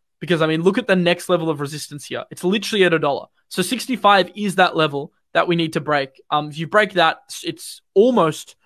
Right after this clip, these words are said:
like, a very strong possibility we break up to a dollar. Look at how quickly the descent happened when we broke down from a dollar back, um, down to the lows of twenty cents. Like, look at how quickly this descent happened. I mean, there's not much resistance there.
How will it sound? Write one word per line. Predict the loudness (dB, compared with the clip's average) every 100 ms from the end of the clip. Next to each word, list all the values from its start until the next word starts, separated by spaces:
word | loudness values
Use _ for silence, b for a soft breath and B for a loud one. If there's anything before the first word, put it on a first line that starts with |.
| _ _ _ _ -2
like, | -2 -2 _ _ _ _ _ _
a | -18 -12 -6
very | 4 4 4
strong | 2 0
possibility | 0 -4 -4 -2
we | -4
break | -4 -4 -6
up | -10
to | -8
a |
dollar. | -6 -6 -4
Look | -4
at | 2
how | 2
quickly | 0 -6 -6 -4
the | -4
descent | -4 -4 -6 -4
happened | -4 -6 -12 -18 _ _ _
when | -4 0 2
we | 2
broke | 2 2 2
down | 0 0
from | -2 -8
a | -4
dollar | -2 -2 -6 -12 _ _
back, | -2 -2 _ _ 0
um, | 2 2 -2 -14 -20 -20 _ _
down | 0 0
to | 0
the | 0
lows | 0 -2
of | -6
twenty | -12 -14
cents. | -14 -16 _ _ _ _ _ _
Like, | -8 -4
look | 2
at | 4
how | 4
quickly | 0 -4 -2 -4 -4 -14 _ _ _
this | -10 -8
descent | -6 -4 -4
happened. | -6 -8 -16 _ _ _
I | -2
mean, | 0 0 -4 _ _ _ _ _
there's | 2 4 6
not | 6 4 4
much | 0 0
resistance | -6 -8 -12 -14 -12
there. | -12 -14